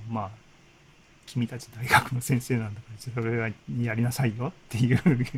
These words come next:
<laughs> 意地悪な気持ちもありながらの、いつも見る、あの、風物詩ですけども、えーと、エーアイフォーラムとは別に、秘密結社ね、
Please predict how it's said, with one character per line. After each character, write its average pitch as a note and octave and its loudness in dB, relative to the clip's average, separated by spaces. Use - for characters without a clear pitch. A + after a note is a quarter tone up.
<laughs> - -2
意 D3+ 2
地 A#2 2
悪 A#2+ 4
な A#2 2
気 - -4
持 C3 4
ち B2 0
も A#2 2
あ A#2 2
り D#3+ 2
な B2+ 4
が A#2 -4
ら A2+ -4
の、 A#2+ -2
い F3+ 6
つ D#3+ 2
も C3+ 8
見 C#3+ 10
る、 B2 6
あ B2 6
の、 A#2 0
風 C#3 2
物 A#2+ 2
詩 - -2
で A2 0
す - -14
け B2 -8
ど A2 -10
も、 A#2+ -2
え C3 4
ー - 0
と、 B2+ 2
エ G3 12
ー C4 8
ア C#4+ 2
イ - -4
フ - -4
ォ E4 4
ー - 2
ラ C#4 2
ム C3 4
と B2+ 2
は A#2 4
別 A2+ -2
に、 C3+ 2
秘 E3 6
密 - 6
結 G3+ 2
社 C3+ -6
ね、 A#2 -6